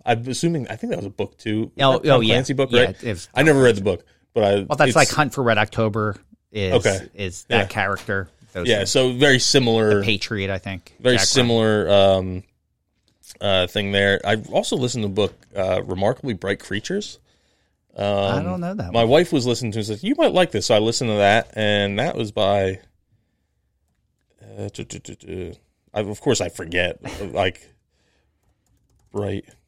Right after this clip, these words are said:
Speaker 1: Creatures, looking it up right now. It is by Shelby Van Pelt, and
Speaker 2: Okay.
Speaker 1: that was a fun one. And now I'm listening to one called, um, Mad Honey.
Speaker 2: Oh.
Speaker 1: And, um, and it's about a, a the wo-, the main, or one of the main characters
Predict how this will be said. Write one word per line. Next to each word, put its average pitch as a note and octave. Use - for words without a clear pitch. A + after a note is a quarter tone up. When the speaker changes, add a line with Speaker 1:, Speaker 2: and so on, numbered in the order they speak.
Speaker 1:
Creatures, C#3
looking B2+
it A2
up A2+
right A2+
now. B2
It A#2
is G#2+
by A2
Shelby C#3
Van A#2
Pelt, -
and A#2
Speaker 2:
Okay. G#2
Speaker 1:
that C3+
was C#3+
a C#3+
fun C#3
one. C#3+
And A#2+
now A3+
I'm D4
listening D3+
to B2
one B2
called, G#2+
um, G2+
Mad A2+
Honey. A2
Speaker 2:
Oh. E3
Speaker 1:
And, G2+
um, F#2+
and G2+
it's G2+
about C3+
a, -
a F#2
the A#2
wo-, D#3+
the D3
main, E3+
or B2
one D#3
of C3+
the C3
main A2+
characters G#2